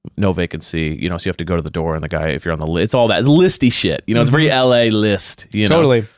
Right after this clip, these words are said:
Speaker 1: Um, I wanna talk, this is completely off topic.
Speaker 2: Yeah.
Speaker 1: But speaking of lists,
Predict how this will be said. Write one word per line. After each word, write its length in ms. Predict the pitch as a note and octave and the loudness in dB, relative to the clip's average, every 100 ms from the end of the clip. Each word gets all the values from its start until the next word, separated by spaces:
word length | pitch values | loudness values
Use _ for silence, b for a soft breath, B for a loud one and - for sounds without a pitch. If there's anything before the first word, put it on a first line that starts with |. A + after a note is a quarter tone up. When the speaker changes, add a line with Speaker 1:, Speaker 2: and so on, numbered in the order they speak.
| b b b b _ | b b b b _
Speaker 1:
Um, 560 | A2+ A#2 A2+ G#2 F#2 E2 b b b b b b b b b b _ _ _ _ - | 0 2 2 0 -2 -6 b b b b b b b b b b _ _ _ _ -4
I 80 | D3 | 2
wanna 200 | F#3 A#3 | 2 2
talk, 220 | G3+ F3+ | 2 2
this 160 | E3+ E3 | 2 2
is 180 | D3+ - - _ _ | 0 -2 -8 _ _
completely 520 | C#3 A#2 C3+ C#3 A#2 | 0 4 4 4 4
off 400 | G#2+ G2 - B B B _ | 4 2 -2 B B B _
topic. 480 | - F#2 E2 A#1+ - | 0 0 0 -2 -2
Speaker 2:
Yeah. 320 | B2+ A#2+ A#2+ B2+ _ _ | 0 0 0 -4 _ _
Speaker 1:
But 340 | B2 A#2 A2 - _ _ _ _ _ _ _ _ _ _ | 0 2 0 -2 _ _ _ _ _ _ _ _ _ _
speaking 400 | - - G3 F3+ | -8 -2 0 2
of 100 | B2 | 4
lists, 720 | G#2 G#2 F#2 D#2+ - - - | 4 4 2 0 -4 -8 -10